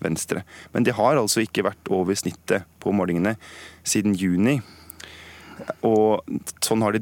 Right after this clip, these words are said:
duppet opp og ned siden mennesket satte sin fot på månen på sekstitallet. Så det er vanskelig å vite med Venstre, altså.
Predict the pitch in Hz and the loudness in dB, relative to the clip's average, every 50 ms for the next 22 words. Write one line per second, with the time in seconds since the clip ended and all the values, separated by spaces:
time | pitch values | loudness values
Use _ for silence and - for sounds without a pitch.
0 | 110 113 - _ 101 - 101 95 - - 98 95 90 92 95 92 - - - - | 0 -2 0 _ -2 -2 -2 -2 -2 0 0 2 2 2 0 -2 -4 -4 -2 0
1 | 98 90 95 95 98 90 82 - - - 101 - - 80 95 95 87 - 95 92 | 0 2 2 2 2 0 0 -2 -2 -4 -4 -4 -6 -4 -4 -4 -4 -4 -4 -4
2 | - - - - - 90 98 98 98 95 87 82 95 107 113 95 - - - - | -4 -6 -4 -2 0 2 4 4 4 4 4 4 4 4 2 2 -2 -8 -18 -20
3 | - - 117 - 104 - - 98 85 87 87 98 113 110 92 - - - - 104 | -10 -8 -4 -4 -4 -4 -2 -2 0 2 2 2 2 0 -2 -4 -4 -2 2 2
4 | 104 101 98 101 98 90 - - - _ _ _ _ _ - - _ _ _ - | 4 4 4 4 4 2 -2 -4 -10 _ _ _ _ _ -20 -20 _ _ _ 2
5 | 107 107 104 104 101 101 107 101 87 - - - 95 95 87 - - 85 85 80 | 4 4 4 4 2 2 2 2 2 0 0 2 2 2 0 0 0 0 0 0
6 | 76 - - 90 87 - - - | 0 -2 -2 -2 -2 -4 -4 -6